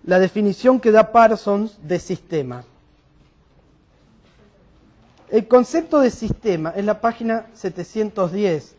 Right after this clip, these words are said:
del texto. El concepto de sistema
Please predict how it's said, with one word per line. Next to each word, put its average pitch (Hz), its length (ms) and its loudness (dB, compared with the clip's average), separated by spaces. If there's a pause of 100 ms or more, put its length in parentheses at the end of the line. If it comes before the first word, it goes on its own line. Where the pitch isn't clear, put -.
del 139 240 -10
texto. 131 540 -12 (3750)
El 202 160 -2
concepto 294 520 2
de 247 100 4
sistema 190 800 -2